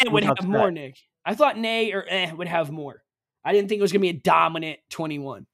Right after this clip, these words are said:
Speaker 1: I guess, I don't know. People like their Rice Krispies, I guess. I mean, I don't know what's wrong with y'all.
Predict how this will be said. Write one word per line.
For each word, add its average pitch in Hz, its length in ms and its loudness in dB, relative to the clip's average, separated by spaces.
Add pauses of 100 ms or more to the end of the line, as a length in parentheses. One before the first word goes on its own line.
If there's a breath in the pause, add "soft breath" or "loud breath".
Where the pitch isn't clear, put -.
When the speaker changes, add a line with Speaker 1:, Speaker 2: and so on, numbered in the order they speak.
Speaker 1:
I 98 100 2
guess, 107 280 2
I 98 100 4
don't 127 80 6
know. 156 160 4
People 113 240 0
like 135 160 4
their 135 140 2
Rice 139 200 4
Krispies, 160 400 0
I 117 120 4
guess. 110 320 4
I 98 80 0
mean, 101 160 2
I 110 80 4
don't 135 80 4
know 143 80 6
what's 147 160 4
wrong 165 180 6
with 147 80 0
y'all. 113 300 2